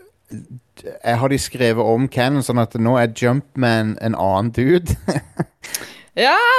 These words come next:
Speaker 2: brått. Det
Speaker 1: Han er,
Speaker 2: er jo
Speaker 1: han, for det,
Speaker 2: det han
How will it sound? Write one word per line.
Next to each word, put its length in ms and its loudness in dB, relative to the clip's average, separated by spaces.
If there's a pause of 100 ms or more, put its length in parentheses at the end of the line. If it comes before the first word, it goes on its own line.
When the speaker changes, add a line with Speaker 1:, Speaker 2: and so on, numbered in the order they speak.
(140)
Speaker 2:
brått. 640 2 (240)
Det 260 0
Speaker 1:
Han 380 4
er, 80 4
Speaker 2:
er 80 4
jo 140 2
Speaker 1:
han, 1000 2
for 140 0
det, 80 4
Speaker 2:
det 80 2
han 140 0